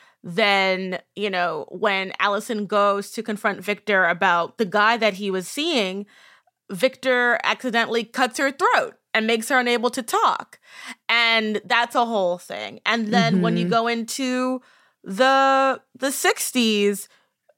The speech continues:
Speaker 1: Victor saving Harlan is part of why they have to go up against the government. And it's like,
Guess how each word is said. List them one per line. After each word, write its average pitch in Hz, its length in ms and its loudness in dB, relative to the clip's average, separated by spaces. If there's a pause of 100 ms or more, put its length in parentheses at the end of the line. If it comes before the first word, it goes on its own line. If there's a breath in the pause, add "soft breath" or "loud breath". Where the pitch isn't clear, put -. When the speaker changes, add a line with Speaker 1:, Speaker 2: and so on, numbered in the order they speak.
Speaker 1:
Victor 269 520 0
saving 262 420 0
Harlan 247 380 2
is 240 160 -2
part 233 240 0
of 240 160 -4
why 214 200 2
they 226 140 0
have 226 320 0
to 247 100 -2
go 220 360 2
up 233 180 0
against 240 460 -2 (100)
the 262 100 -2
government. 247 720 -2 (320 loud breath)
And 233 120 0
it's 233 180 -6
like, 233 300 0